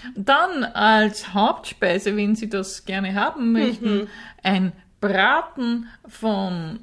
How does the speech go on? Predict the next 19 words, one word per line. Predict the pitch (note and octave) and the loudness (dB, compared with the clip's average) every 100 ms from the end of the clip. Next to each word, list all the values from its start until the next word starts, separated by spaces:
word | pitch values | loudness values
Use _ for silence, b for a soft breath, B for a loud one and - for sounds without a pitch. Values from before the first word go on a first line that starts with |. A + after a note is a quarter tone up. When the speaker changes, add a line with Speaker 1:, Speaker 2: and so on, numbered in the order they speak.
| - | -10
Speaker 1:
der | F#3+ | -6
Stinkwanze, | G3 - G4 G#4+ - D#4+ C4 B3+ A#3+ C#4 A3+ A3+ B B B B - | -4 2 2 2 0 2 4 4 2 4 4 2 B B B B -6
äh, | - A3 G#3+ G3+ G3+ G3 | 2 4 4 2 -4 -2
garniert | F4 D#4 G#4+ A#4+ A#4+ F4 | 0 2 4 4 4 -2
mit | F4 E4+ D#4+ D4 C#4+ - | -4 -4 -8 -10 -16 0
Erdäpfeln, | D#4 E4+ E4+ - - C4 B3+ G#3 G#3+ | 2 4 4 0 0 2 4 2 2
die | C#4+ C#4+ C4+ - A#3+ | 2 2 0 0 2
in | A3+ G#3+ | 2 2
Cochinillas-Panade | A#3 A#3 A3+ A#3 F4 E4+ D4+ A#3 A#3 A3+ A#3 - - - B3+ G#3+ G#3+ G#3 G3+ G3 - B B B - | -2 -4 -2 -2 -2 -2 2 6 6 4 -2 -12 -20 0 4 6 6 6 6 2 0 B B B -4
herausgebacken | F#3+ G#3 A#3+ G#4+ - G4+ D4 C4+ C4+ C4 A3+ | 2 4 4 4 2 4 4 4 2 -2 0
wurden. | A#3+ A3 A3 A#3 A#3 B B | 0 0 2 0 -2 B B
Und | F4 F4 | -8 0
als | C#4+ A#3 A3 - | 2 2 0 0
Nachspeise | G#3+ G3 F3 B3+ - - D#4 C#4 C4+ | 2 4 2 0 -6 0 4 4 2
hätten | A#3+ A3+ G#3+ G#3 | 0 0 2 2
wir | G#3 G3+ | 2 0
dann | F#3 F#3+ G3 | -2 0 2
noch | G3 F#3+ - B G#3+ B | 0 -2 -10 B -20 B
ein | F3 E3 E3 D#3+ | -4 -2 -4 -8